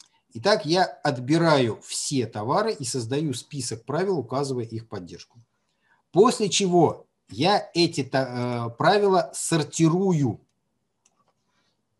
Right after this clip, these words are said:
именно в том порядке, в котором их описывает вот этот вот самый поддержка подъем. И у меня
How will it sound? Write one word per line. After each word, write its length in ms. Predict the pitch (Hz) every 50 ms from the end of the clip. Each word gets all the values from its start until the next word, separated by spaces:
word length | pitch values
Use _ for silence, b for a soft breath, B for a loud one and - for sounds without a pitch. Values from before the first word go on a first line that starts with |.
| _ _ _ _ _ _ _ -
именно 400 | 156 165 165 156 143 135 123 120
в 60 | -
том 260 | - 151 139 120 113
порядке, 640 | 120 120 120 147 185 202 - - 220 214 214 - _
в 60 | _ -
котором 400 | 113 - - - 180 196 180 175 - _ -
их 300 | 131 160 160 - - _ _ _ _
описывает 640 | - 120 117 - 139 156 151 - 156 156 156 143 -
вот 120 | 104 101 -
этот 300 | 139 135 131 117 - 113
вот 120 | 110 113
самый 300 | - 160 131 135 127 110
поддержка 560 | - - 101 87 85 101 127 127 - - 120
подъем. 460 | 113 - 107 95 104 104 90 80 - _ _ _ _ _ _ _ _ _ _ _ _ _ _ _ _ _ _ _ _ _ b b b b b b b b b b -
И 60 | 107
у 80 | 123
меня 500 | 135 139 147 165 165 151 131 113 - -